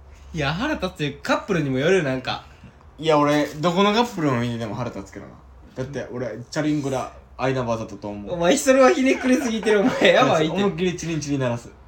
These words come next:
Speaker 2: あ、そや、俺さ、その、
Speaker 1: うん。
Speaker 2: チリンチリンって鳴らしたらさ、
Speaker 1: うん。
Speaker 2: まあ、その、カップルとかじゃないけどさ、
Speaker 1: うん。
Speaker 2: で、結構、まあ、腹立つやん。
Speaker 1: うん。
Speaker 2: だから、あの、サドルをさ、こう、思いっきり後ろにさ、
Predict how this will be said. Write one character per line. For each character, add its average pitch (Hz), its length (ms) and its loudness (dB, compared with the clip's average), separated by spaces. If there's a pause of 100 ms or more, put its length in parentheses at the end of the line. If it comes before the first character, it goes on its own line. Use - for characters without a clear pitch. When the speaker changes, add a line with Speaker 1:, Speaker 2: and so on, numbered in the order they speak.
(440)
Speaker 2:
あ、 139 140 0 (300)
そ - 160 -2
や、 156 160 4
俺 151 140 2
さ、 135 340 2
そ 135 100 -8
の、 127 60 -6
Speaker 1:
う 127 40 -4
ん。 - 20 -6
Speaker 2:
チ 214 120 -4
リ 262 120 0
ン 233 80 -2
チ 226 120 -4
リ 208 440 -2
ン 175 140 -8 (200)
っ - 20 -20
て 139 140 -4
鳴 135 100 0
ら 135 140 0
し - 60 -8
た 113 60 -8
ら 107 80 -10
さ、 107 320 -6
Speaker 1:
う 127 60 -10
ん。 113 120 -10
Speaker 2:
ま 117 80 -8
あ、 - 20 -6
そ 127 100 -10
の、 117 100 -6
カ 151 100 -6
ッ 151 80 -8
プ 135 120 -12
ル 113 220 -6
と 104 120 -12
か 101 120 -10
じ 101 60 -14
ゃ - 20 -12
な 104 100 -10
い 101 60 -10
け 92 80 -16
ど - 80 -14
さ、 98 260 -8 (360)
Speaker 1:
う - 20 -20
ん。 - 20 -14
Speaker 2:
で、 151 120 -6
結 226 180 -2
構、 143 140 -2
ま 123 120 -2
あ、 110 40 -2
腹 160 180 -4
立 113 120 -8
つ - 60 -14
や 101 80 -10
ん。 87 100 -16 (120)
Speaker 1:
う 92 40 -18
ん。 92 140 -16 (300)
Speaker 2:
だ 131 80 -14
か 131 80 -2
ら、 113 220 0
あ 110 40 -8
の、 107 220 -10
サ 220 180 -6
ド 214 80 0
ル 196 100 2
を 185 60 0
さ、 139 360 -2 (360)
こ - 120 -20
う、 151 40 -12
思 208 120 -2
い - 20 -4
っ - 20 -6
き 170 100 -8
り 151 40 -6
後 170 200 -2
ろ 139 80 -2
に 117 100 -6
さ、 110 280 -6